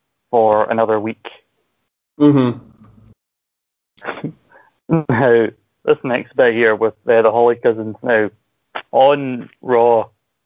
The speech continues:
Speaker 1: Hardcore Holly, uh, was annoyed that he didn't win the triple threat match at,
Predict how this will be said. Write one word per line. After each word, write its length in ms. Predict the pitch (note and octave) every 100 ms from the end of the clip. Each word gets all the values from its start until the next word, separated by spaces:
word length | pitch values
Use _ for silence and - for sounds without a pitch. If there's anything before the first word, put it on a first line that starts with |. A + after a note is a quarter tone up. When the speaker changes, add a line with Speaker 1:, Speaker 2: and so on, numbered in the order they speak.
| _
Speaker 1:
Hardcore 680 | - - B2 A#2 - C3 A#2
Holly, 480 | A#2 A#2 A#2 A2 G2+ _ _ _ _ -
uh, 380 | A#2+ A#2 A2+ A2+
was 160 | - A2
annoyed 380 | A2+ A2+ A2+ G#2+
that 120 | A#2+
he 100 | A#2+
didn't 240 | C3 A#2+
win 220 | - A#2 A2+
the 160 | G#2+ -
triple 300 | - C3 -
threat 220 | B2 A#2+
match 280 | A#2 A#2 A#2
at, 340 | B2+ G#2 A2